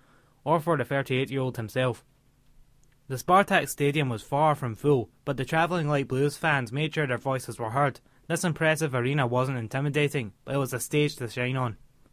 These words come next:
After just five minutes, it was the away section that had a reason to celebrate. A Middleton corner was swung in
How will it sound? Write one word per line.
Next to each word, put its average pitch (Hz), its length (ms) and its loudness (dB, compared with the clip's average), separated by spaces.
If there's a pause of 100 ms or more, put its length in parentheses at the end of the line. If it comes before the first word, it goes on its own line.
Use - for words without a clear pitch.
(1900)
After 190 240 4
just 160 220 2
five 143 260 4
minutes, 135 400 -2 (160)
it 147 80 0
was 139 140 0
the 147 80 0
away 151 280 4
section 165 400 0
that 135 120 2
had 135 140 2
a 120 60 0
reason 131 320 -2
to 104 100 -12
celebrate. 135 540 0
A 123 60 -6
Middleton 151 480 0
corner 143 380 2
was 117 160 -2
swung 139 320 -2
in 139 280 0